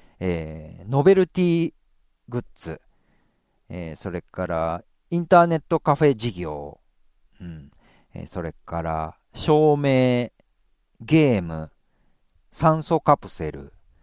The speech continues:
ゴルフ練習場設備、えー、それから雑貨、あと、レジとかですかね、お店のポスシステム、えー、それから化粧品とかもありましたね。それから、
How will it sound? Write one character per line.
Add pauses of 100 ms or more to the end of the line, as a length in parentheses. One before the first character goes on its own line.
(560)
ゴ
ル
フ
練
習
場
設
備、 (520)
え
ー、
そ
れ
か
ら
雑 (220)
貨、 (300)
あ
と、 (840)
レ
ジ
と
か
で
す
か
ね、
お
店
の
ポ
ス
シ
ス
テ
ム、 (460)
え
ー、
そ
れ (160)
か
ら
化
粧
品
と
か
も
あ
り
ま
し
た
ね。
そ
れ (180)
か
ら、